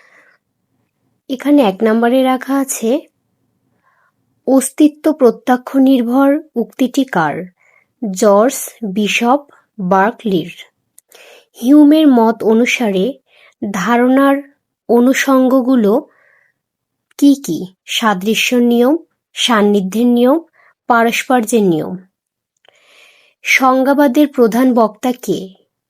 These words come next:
প্রধান বক্তা হলেন হেনরি বার্গাসো। বার্কলির ভাবাবাদের নাম কি? আত্মগত ভাবাবাদ। যা বৈদিক তাই বাস্তব, যা বাস্তব তাই বৈদিক। কে বলেছেন? হেগেল।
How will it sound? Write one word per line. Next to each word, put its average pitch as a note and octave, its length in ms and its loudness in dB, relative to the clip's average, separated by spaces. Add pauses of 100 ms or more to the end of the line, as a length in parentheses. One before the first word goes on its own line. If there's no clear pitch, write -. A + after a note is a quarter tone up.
প্রধান G#3+ 400 -2
বক্তা G3+ 360 -4
হলেন A#3+ 260 0
হেনরি G#3+ 600 0 (380)
বার্গাসো। G#3 680 -2 (720)
বার্কলির B3 640 0
ভাবাবাদের A3+ 720 0 (260)
নাম A#3+ 320 0
কি? F3+ 320 -6 (100)
আত্মগত A3 800 -2 (300)
ভাবাবাদ। F#3+ 600 -2 (760)
যা C#4 260 2
বৈদিক B3+ 560 0
তাই A#3+ 140 2
বাস্তব, F3+ 600 -2
যা G3+ 180 -2
বাস্তব G3+ 440 -2
তাই B3+ 260 -2
বৈদিক। D#3 540 -6
কে C4 160 2
বলেছেন? F3 520 -4 (160)
হেগেল। F3+ 380 -2